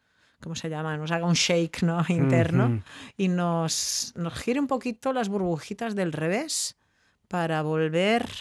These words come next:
Speaker 1: a recomponer nuestro eje, ¿no? Que el eje no lo vamos a perder nunca. O sea, lo que pensamos internamente, lo que es honesto con nuestro cuerpo, no lo vamos a perder.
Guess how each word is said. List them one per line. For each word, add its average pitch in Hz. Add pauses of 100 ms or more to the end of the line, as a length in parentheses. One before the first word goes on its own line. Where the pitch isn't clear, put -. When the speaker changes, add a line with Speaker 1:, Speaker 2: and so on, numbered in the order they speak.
Speaker 1:
a 160
recomponer 160
nuestro 147
eje, 131
¿no? 190
Que -
el 156
eje 214
no 214
lo 185
vamos 156
a 143
perder 139
nunca. 135 (320)
O -
sea, 147 (100)
lo 165
que 160
pensamos 170
internamente, 165
lo 165
que 185
es 180
honesto 175
con 160
nuestro 151
cuerpo, 175
no 160
lo 147
vamos 143
a 135
perder. 139